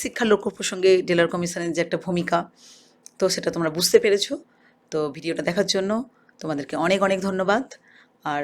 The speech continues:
প্লিজ তোমরা এখনও যারা আমার এই চ্যানেলটিকে সাবস্ক্রাইব করোনি, তারা প্লিজ, প্লিজ, প্লিজ আমার এই চ্যানেলটিকে সাবস্ক্রাইব করো। আর একটা রিকোয়েস্ট যে তোমাদের জন্য এত কষ্ট করে ভিডিও বানাচ্ছি, তো লাইক তো একটা করো প্লিজ,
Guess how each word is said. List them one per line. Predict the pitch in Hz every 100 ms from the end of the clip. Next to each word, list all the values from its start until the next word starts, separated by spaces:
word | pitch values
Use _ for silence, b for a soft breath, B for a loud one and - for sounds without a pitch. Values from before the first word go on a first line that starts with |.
| 143
প্লিজ | 196 208 - - -
তোমরা | 165 156 - 190
এখনও | 226 220 202
যারা | 190 196 - B B _
আমার | 165 165
এই | 160
চ্যানেলটিকে | 160 143 156 151
সাবস্ক্রাইব | 151 - 160 156
করোনি, | 156 160 175 170
তারা | 160 160
প্লিজ, | 202 196 -
প্লিজ, | 180 -
প্লিজ | 190 190 -
আমার | 165 156
এই | 156
চ্যানেলটিকে | 147 143 143 156 B B B -
সাবস্ক্রাইব | 165 - - 185 190
করো। | 196 214
আর | 202
একটা | 208 240
রিকোয়েস্ট | 214 226 240 -
যে | - 202
তোমাদের | 180 180
জন্য | 180 190
এত | 180 -
কষ্ট | - 196
করে | 202 196
ভিডিও | 185 180
বানাচ্ছি, | 175 170 175 196 190 B B _
তো | 220 190
লাইক | 160 160 -
তো | 202
একটা | - 208
করো | 190 190 185
প্লিজ, | 185